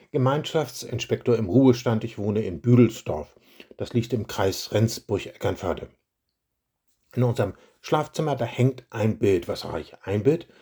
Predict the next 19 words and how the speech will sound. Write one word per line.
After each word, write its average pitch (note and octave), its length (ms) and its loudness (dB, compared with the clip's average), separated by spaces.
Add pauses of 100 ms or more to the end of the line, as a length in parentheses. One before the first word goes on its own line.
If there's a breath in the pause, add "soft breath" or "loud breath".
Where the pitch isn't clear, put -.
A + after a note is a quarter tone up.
(360 soft breath)
Vier A3 360 6
Bilder A2+ 360 6
hängen G2+ 340 -2
an A2+ 100 -4
der G2+ 80 2
Wand. G#2+ 400 -2 (500)
Das - 160 -2
größte G#3 380 6
zeigt - 460 -6
einen C3 320 0
jungen, E3 440 2
schlanken B2 640 0
Mann A#2+ 260 2 (300)
mit - 180 -4
vollem G#2 460 -2
Haar, G#2 260 2
neben G#2 300 0
ihm A2 160 -4
eine G#2 240 0